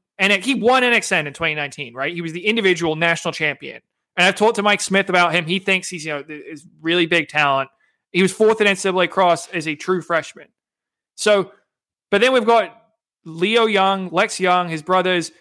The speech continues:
and Colin Salmon has run faster than Nico ever did on the California State meet course. Like, are we going to look back twenty years from now and say, "Oh my God, this is crazy.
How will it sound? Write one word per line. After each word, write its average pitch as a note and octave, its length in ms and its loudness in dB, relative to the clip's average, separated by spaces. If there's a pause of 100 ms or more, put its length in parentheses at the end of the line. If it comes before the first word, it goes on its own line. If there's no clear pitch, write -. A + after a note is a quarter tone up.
(120)
and F3+ 180 -2
Colin A#3+ 280 2
Salmon F#3+ 480 0
has F3+ 160 -4
run F3+ 240 2
faster F#3+ 480 0
than E3 100 -4
Nico D#3+ 320 -2
ever G3 220 2
did D3+ 240 -4
on D3 80 -8
the C#3+ 80 -16
California D3 500 -4
State D3 300 -10
meet C#3+ 180 -16
course. C#3+ 440 -10 (340)
Like, F3+ 220 0 (280)
are G3 140 6
we A#3 100 2
going B3+ 200 4
to A3 60 4
look G3 280 0
back F#3 340 2
twenty F#3+ 240 -4
years F3+ 280 -2
from D#3+ 160 -14
now D3 260 -2
and D3 100 -10
say, D3+ 400 -2 (300)
"Oh F#3+ 120 4
my G#3 180 2
God, F3+ 280 2
this F3+ 160 -4
is E3 100 -6
crazy. D#3 640 -2